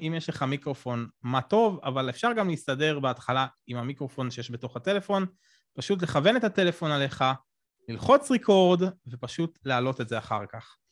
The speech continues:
וככה בעצם התחלתי ביוטיוב, עם ערוץ שנקרא, אה, Games with Ben. אני הייתי מגרד שם את החמישים צפיות לסרטון, אבל נורא נורא אהבתי את זה. אה, את כל ה-, את כל האלמנט הזה של לצלם, לערוך, להעלות,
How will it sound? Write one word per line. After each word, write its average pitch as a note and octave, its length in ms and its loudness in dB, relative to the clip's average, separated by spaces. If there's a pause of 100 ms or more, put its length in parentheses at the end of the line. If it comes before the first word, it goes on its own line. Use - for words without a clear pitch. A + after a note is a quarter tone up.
(520)
וככה B2 540 2
בעצם C#4+ 280 6
התחלתי G#3+ 440 2
ביוטיוב, F3 400 0
עם C#3+ 80 -2
ערוץ E3 220 -2
שנקרא, D3+ 480 0 (140)
אה, B2 280 -4
Games D#3+ 260 2
with C3+ 220 -4
Ben. F#3 360 2
אני C#3+ 380 -2
הייתי E3 520 0
מגרד C#3+ 680 2
שם D3+ 260 0 (120)
את B2+ 120 -2
החמישים C3+ 460 -2
צפיות C#3+ 380 -4
לסרטון, C#3+ 480 -2
אבל D#3+ 120 2
נורא C#3+ 220 0
נורא E3+ 200 2
אהבתי D3+ 360 2
את D3 60 -4
זה. D3 160 0 (480)
אה, A#2+ 340 -4
את - 80 -14
כל D4+ 180 4
ה-, D#4+ 200 4
את F#3 80 -10
כל B3+ 200 0
האלמנט F#3+ 720 0
הזה E3 240 0
של C#3 200 -2
לצלם, D#3 680 0 (100)
לערוך, C#3+ 760 2
להעלות, C3+ 640 4